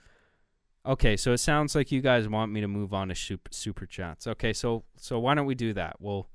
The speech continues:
c-, we're, we're moving on from the, from the premiere portion of the show, and we're moving on to the podcast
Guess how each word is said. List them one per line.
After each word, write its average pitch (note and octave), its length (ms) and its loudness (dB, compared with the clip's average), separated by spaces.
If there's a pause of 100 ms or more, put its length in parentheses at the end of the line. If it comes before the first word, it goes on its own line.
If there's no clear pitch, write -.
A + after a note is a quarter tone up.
(880)
c-, C#3 100 -2
we're, C3+ 200 2
we're C#3 240 0
moving F#3 420 4
on D#3+ 360 6
from C#3+ 460 2
the, B2+ 540 4 (1500)
from A2+ 500 -2
the A2+ 140 2
premiere D3+ 560 2
portion C#3 460 0
of A#2+ 80 -6
the A#2+ 80 -2
show, A2+ 300 2
and G#2+ 120 -2
we're G#2+ 100 -2
moving A2 320 -2
on G#2 160 0
to - 80 -2
the G2+ 100 -2
podcast G#2+ 720 0